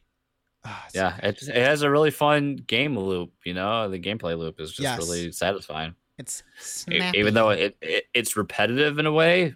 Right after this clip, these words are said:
Speaker 2: but it was still just, like, fun to, like, you know, just do it.
Speaker 1: Well, I mean, it came down to level design was, was great, uh, and
Speaker 2: Mm-hmm.
Speaker 1: varied to a certain degree. And then, um, the challenges, I thought, were also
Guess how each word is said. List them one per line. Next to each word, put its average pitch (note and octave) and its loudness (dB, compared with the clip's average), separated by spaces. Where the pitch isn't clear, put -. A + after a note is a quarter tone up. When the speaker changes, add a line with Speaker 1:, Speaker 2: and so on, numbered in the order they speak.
Speaker 2:
but G2+ 4
it F2 0
was F#2+ -6
still G#2+ 2
just, G2+ -4
like, F#2 0
fun F#2+ 0
to, F2 -2
like, E2 -2
you E2 -10
know, E2 -2
just - -10
do E2 -2
it. D2 -4
Speaker 1:
Well, D#3 2
I D3 -2
mean, C3+ -4
it D3 -4
came D3 -2
down C#3 0
to B2+ -2
level C#3 -2
design B2+ -6
was, C3 -8
was C#3 -8
great, A#2+ -8
uh, B2 -4
and C3 -6
Speaker 2:
Mm-hmm. - -2
Speaker 1:
varied A#2+ -4
to C3+ -10
a B2+ -6
certain A2+ -10
degree. A#2+ -10
And B2+ -6
then, A#2+ -4
um, A2+ -10
the D3 -8
challenges, C#3 -8
I A#2+ -8
thought, A2+ -8
were A#2 -6
also A#2 -8